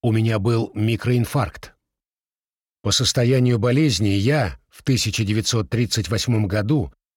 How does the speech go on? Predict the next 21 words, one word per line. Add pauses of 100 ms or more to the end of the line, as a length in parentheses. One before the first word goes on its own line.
(160)
при (220)
переаттестации (260)
был
переведён (240)
со
строевого
офицера
запаса (200)
в
политсостав (160)
с
той
мотивировкой, (400)
что
в
случае
войны (360)
политсостав
будет
в
резерве.